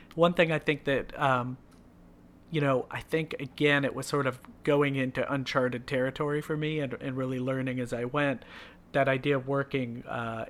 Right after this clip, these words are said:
in a networked environment was something I started, uh, getting really interested in. And part of it, again, was be-, ultimately because of a, an accident,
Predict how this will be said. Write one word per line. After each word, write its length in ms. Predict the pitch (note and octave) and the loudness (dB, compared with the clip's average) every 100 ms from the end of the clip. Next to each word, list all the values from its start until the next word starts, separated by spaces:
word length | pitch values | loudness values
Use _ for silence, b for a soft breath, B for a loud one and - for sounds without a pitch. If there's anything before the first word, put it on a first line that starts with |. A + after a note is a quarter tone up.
| - | -8
in 180 | C3 | -6
a 160 | A#2+ A#2 | -6 -6
networked 600 | B2 C#3+ C3+ D3 A#2 - | -2 -2 -2 -2 -4 -6
environment 600 | B2 B2+ B2+ C3 B2+ A2+ - - - - - - - - - - | -6 -2 0 0 -2 -6 -12 -20 -20 -20 -20 -20 -20 -20 -14 -6
was 140 | C3 | 0
something 340 | D3+ C#3+ C#3+ | 0 2 2
I 80 | C3 | 0
started, 460 | B2 - C3+ C3 A#2+ - | 0 2 2 2 -2 -6
uh, 300 | - B2+ A#2 A#2+ | -4 -2 -2 0
getting 240 | C3+ B2 | 0 0
really 280 | A#2+ A#2+ A2+ | 0 -2 -2
interested 420 | C#3 - C#3+ C#3 | -2 -4 -2 -2
in. 240 | B2 A#2+ A2+ - | -2 -2 -4 -6
And 160 | C3 | -8
part 240 | - D3 D#3+ | 0 2 2
of 80 | |
it, 100 | C#3 | 0
again, 380 | A#2+ - F3+ G3 | -2 0 0 2
was 160 | C#3+ C3 | -4 -6
be-, 180 | - B2+ - - - - | -10 -12 -16 -20 -20 -4
ultimately 440 | D#3+ D#3 E3 - C#3 | 0 0 -2 -2 -2
because 420 | C3 - C3+ B2 | -4 -2 -2 0
of 140 | B2 | 0
a, 260 | A#2 A2 G#2+ B B B B B | 0 -2 -4 B B B B B
an 340 | - A#2+ A2 A2 | -6 -4 -4 -6
accident, 560 | C3 B2+ - B2+ F2 | -4 -4 -2 -4 -4